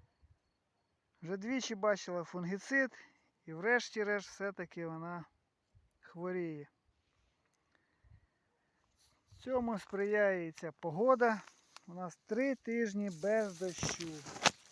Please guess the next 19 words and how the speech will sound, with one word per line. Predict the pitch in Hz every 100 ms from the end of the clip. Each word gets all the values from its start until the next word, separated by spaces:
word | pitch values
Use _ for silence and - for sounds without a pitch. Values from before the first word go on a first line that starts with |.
| - - - - - _ _ -
Ось | 185 202 -
такі | 180 - 170
тріщини. | 196 233 254 - - 233 226 226 180 _ _ _ _ _ _ _ _ _ _ _ _ _ _ _ _ - - - - - - - - - - _ _ -
Пшениці | - - 190 220 202 180
вкрай | 160 220 233 226
необхідний | 202 190 180 - 185 170 165
дощик. | 151 220 247 233 - 196 - - _ -
Взагалі | 165 190 233 277 269
ультраранні | 226 226 208 202 208 208 196
сорти | 180 - 190 185 214
чому | 196 190 190 175
сію, | - 220 220 196 175 _ _ _ _ _
тому | 170 196 190
що | - 170
зазвичай | 170 170 185 - 233 208
вони | 190 185
хватають | 165 185 180 202 185 170 - - -
травневі | 180 180 214 247 233
дощики | 208 214 208 - 180 - 180